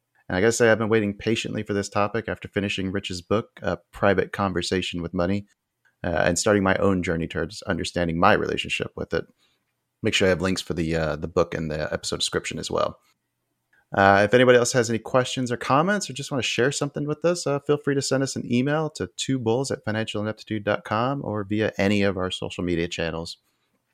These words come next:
Uh, with that, uh, out of the way, let's, uh, let's get, let's get Rich in here. Rich, how you doing today?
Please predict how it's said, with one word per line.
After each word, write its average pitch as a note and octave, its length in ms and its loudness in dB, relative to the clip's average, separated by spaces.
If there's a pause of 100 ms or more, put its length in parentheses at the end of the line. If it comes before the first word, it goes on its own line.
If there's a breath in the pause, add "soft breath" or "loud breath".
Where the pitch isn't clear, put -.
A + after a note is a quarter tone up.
(160)
Uh, A2 160 4
with A2+ 140 4
that, D3 340 6
uh, C#3+ 480 -2 (100)
out D3 120 6
of C#3 80 2
the B2+ 80 0
way, D#3 220 2
let's, D#3 260 -4
uh, D#3+ 180 0
let's D#3 220 -4
get, - 160 -12 (380)
let's - 80 -12
get D3 160 2
Rich C3+ 220 2
in G2 100 4
here. F2 320 0
Rich, D3 180 2
how E3 100 4
you D#3+ 120 0
doing A#2+ 180 0
today? F2 300 -2